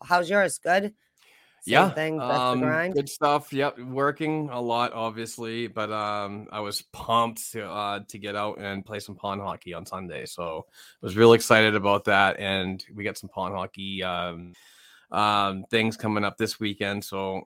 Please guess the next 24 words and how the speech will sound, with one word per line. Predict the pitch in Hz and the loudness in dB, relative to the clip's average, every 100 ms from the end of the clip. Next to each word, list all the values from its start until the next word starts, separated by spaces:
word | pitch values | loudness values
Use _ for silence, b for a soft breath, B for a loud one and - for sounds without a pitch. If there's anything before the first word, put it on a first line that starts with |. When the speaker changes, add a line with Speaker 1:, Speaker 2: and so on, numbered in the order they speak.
| - - | -14 -14
Speaker 2:
it's | - | -2
gonna | 131 | 0
be | 123 | 2
exciting, | 123 - 120 113 107 110 | 0 4 4 6 2 -2
and | 104 | -4
I'm | 104 | -2
just, | 110 - | -2 0
I | 117 | 0
just | 117 110 | 0 0
love | 107 101 | 2 2
this. | 104 - - - | -4 -8 -12 -10
I | 113 | -4
love | 117 113 | 0 0
the | 113 104 | -2 -4
outdoor | 101 104 101 | -4 -6 -4
weather. | 98 95 98 | -2 -2 0
I | |
love | 107 107 - | 2 2 0
skating | - 101 82 98 | -6 -6 -4 -6
outside. | 92 - 98 98 | -6 -4 -2 -2
It's, | 92 - - | -4 -12 -18
it's | 104 | -10
amazing. | 101 95 90 92 92 | -8 -6 -8 -8 -10
So | 92 92 92 | -8 -6 -6